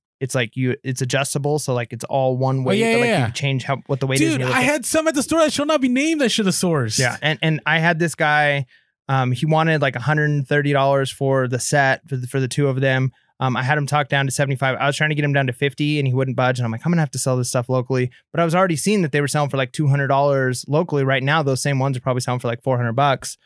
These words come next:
Speaker 1: Um, and I could have got 'em for, you know, seventy-five. So I'm, I'm bummed that I didn't pick 'em up. But again, who would have known?
Speaker 2: Yeah, and this is all over social media anyways. I don't <laughs> feel like I'm, like, we're exposing any secrets. But in case you didn't know,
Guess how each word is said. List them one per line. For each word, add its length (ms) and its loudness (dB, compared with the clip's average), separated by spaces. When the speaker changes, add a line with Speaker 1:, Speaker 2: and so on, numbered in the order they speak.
Speaker 1:
Um, 340 0
and 280 0
I 60 -2
could 120 -2
have 60 -2
got 100 2
'em 120 2
for, 360 0
you 80 -2
know, 120 0
seventy-five. 600 -2
So 160 -4
I'm, 140 0
I'm 160 -2
bummed 320 2
that 100 -2
I 80 4
didn't 160 0
pick 140 0
'em 100 2
up. 160 0
But 200 0
again, 320 0
who 80 0
would 80 2
have 100 0
known? 240 0
Speaker 2:
Yeah, 200 -4
and 200 0
this 300 0
is 100 0
all 160 4
over 160 2
social 340 -4
media 240 -2
anyways. 340 -2
I 120 2
don't 100 2
<laughs> 120 -8
feel 100 2
like 180 2
I'm, 140 0
like, 160 0
we're 160 2
exposing 400 0
any 160 0
secrets. 420 -2
But 240 -4
in 80 -8
case 220 0
you 100 0
didn't 160 -2
know, 340 0